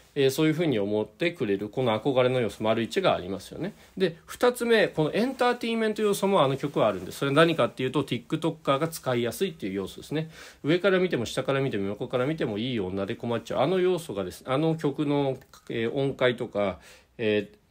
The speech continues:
あそこの、なんだろうな、上から見ても下から見ても横から見てもっていうところ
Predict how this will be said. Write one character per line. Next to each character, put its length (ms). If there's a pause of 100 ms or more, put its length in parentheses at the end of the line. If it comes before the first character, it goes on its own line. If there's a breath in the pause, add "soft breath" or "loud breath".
あ 60
そ 140
こ 100
の、 240
な 180
ん 40
だ 80
ろ 100
う 40
な、 120
上 240
か 140
ら 60
見 100
て 60
も 100
下 160
か 80
ら 80
見 80
て 60
も 100
横 180
か 80
ら 100
見 100
て 80
も 120
っ 60
て 200
い 80
う 40
と 160
こ 140
ろ 200